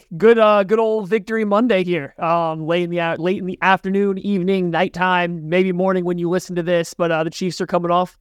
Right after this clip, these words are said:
a big victory. Uh, we have apparently the Chiefs having, I don't wanna say fun, but, uh, doing a little shenanigans in the second half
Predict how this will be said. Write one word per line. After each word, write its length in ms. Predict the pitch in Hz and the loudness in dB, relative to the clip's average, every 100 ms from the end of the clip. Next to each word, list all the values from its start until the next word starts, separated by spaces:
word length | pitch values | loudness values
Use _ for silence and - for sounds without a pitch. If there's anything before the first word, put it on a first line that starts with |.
| - | -8
a 40 | |
big 280 | 147 175 151 | -4 -2 0
victory. 500 | 208 214 254 269 277 _ _ _ _ - | -2 0 0 0 -2 _ _ _ _ -2
Uh, 340 | 175 170 165 160 | 0 2 0 0
we 100 | 160 | 0
have 240 | 165 165 | 2 0
apparently 400 | 156 165 185 185 | 0 0 0 0
the 80 | 170 | -4
Chiefs 320 | - 220 - | -4 -6 -4
having, 400 | 196 185 180 170 - | 0 0 0 -6 0
I 60 | |
don't 80 | 247 | 0
wanna 140 | 370 381 | 2 0
say 120 | 320 | -2
fun, 300 | - 208 294 _ _ _ | 0 0 0 _ _ _
but, 220 | 262 262 | 0 2
uh, 320 | 254 247 240 220 | 4 4 4 0
doing 200 | 311 311 | -2 -2
a 60 | |
little 220 | 285 285 | -2 -2
shenanigans 760 | - 240 247 302 311 370 - - - | -4 -2 0 0 0 -2 -4 -8 -4
in 140 | 277 | -2
the 40 | |
second 340 | 254 277 262 269 | 0 0 -2 0
half 360 | 247 285 - | 2 2 0